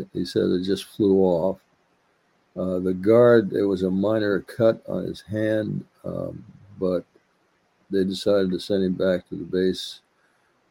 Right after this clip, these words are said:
uh, to get some stitches, I think, uh, for the hand. And, uh,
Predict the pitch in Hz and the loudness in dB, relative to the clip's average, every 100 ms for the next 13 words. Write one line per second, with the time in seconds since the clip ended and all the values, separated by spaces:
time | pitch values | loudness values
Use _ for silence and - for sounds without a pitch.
0 | _ _ _ _ _ _ _ _ 98 92 | _ _ _ _ _ _ _ _ -8 -8
1 | - 92 92 - 85 - - 92 87 78 | -4 0 0 -2 -6 -6 0 0 -2 -8
2 | - 76 50 - _ _ _ - _ _ | -8 -6 -8 -8 _ _ _ -20 _ _
3 | 90 - - 80 82 95 98 90 92 - | -10 -10 -10 -12 -10 -6 -4 -2 -4 -8
4 | - - - - 50 50 | -10 -10 -10 -8 -6 -6